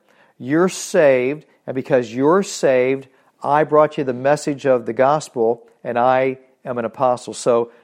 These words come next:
so the evidence and the proof of his apostleship comes back to their salvation. And that's why he says, "But I trust ye shall not know that we are not reprobate,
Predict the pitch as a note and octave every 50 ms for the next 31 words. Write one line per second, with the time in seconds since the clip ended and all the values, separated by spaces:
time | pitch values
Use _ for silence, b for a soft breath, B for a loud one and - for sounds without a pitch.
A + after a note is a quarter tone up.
0 | b b b _ - - - C3+ A#2+ B2 C3 C#3 D#3 F3+ E3+ D#3 C#3 C#3 B2+ -
1 | - C3 B2 A#2+ - - D#3+ D#3 - C#3 A#2+ - D3 B2+ A2+ A2+ - - G3+ A3
2 | A#3+ - C#3+ A#2+ - - C3 A#2+ A#2+ - b b b b b b - - C3 B2+
3 | - - C3+ B2 A#2+ - C3+ A#2 A#2 A#2 A2 - - A#2+ A#2 A2 A#2 A2+ A2+ G#2
4 | - G#2 G2 b b b - D3 E3+ F#3+ F#3 - - E3+ D3+ D3 C#3 D3 D3 C3
5 | - - C3+ C3+ C3+ C3 B2+ - B B B B B B _ C3 C3 C3+ C3+ C3
6 | - - C#3+ C3+ C3+ C3+ - - C3 A#2 - - A#2+ A#2 A#2+ B2 B2+ B2+ C3 B2
7 | A#2+ A#2+ A#2+ B2 A#2+ A2 A#2 G#2+ A2 A#2 B2 A#2+ A#2 A2+ A#2 A2+ A2+ A2+ A2+ A2+
8 | A2+ - A2+ A2 A#2 A2+ A2+ A2+